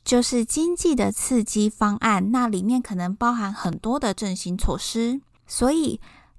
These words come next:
economic relief package就是经济纾困方案。下一个单字是bumpy，它是个形容词，意思是颠簸不平的、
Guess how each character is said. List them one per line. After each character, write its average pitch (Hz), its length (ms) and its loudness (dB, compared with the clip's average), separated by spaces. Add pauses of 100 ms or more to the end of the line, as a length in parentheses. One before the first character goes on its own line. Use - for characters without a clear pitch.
(120)
economic 285 640 4 (100)
relief 247 500 4
package - 680 0 (140)
就 220 160 0
是 220 440 -2 (120)
经 330 300 -2
济 302 260 0
纾 220 300 -2
困 214 260 0
方 190 280 -6
案。 - 260 -4 (1800)
下 240 200 -2
一 247 40 2
个 220 120 2
单 247 260 6
字 254 240 2
是 247 520 0 (680)
bumpy， 330 560 2 (360)
它 208 180 0
是 214 220 0
个 180 280 4
形 196 220 0
容 208 180 8
词， 220 460 4 (640)
意 254 160 4
思 226 180 2
是 233 360 2 (280)
颠 359 220 2
簸 233 240 4
不 - 140 0
平 185 260 6
的、 190 240 2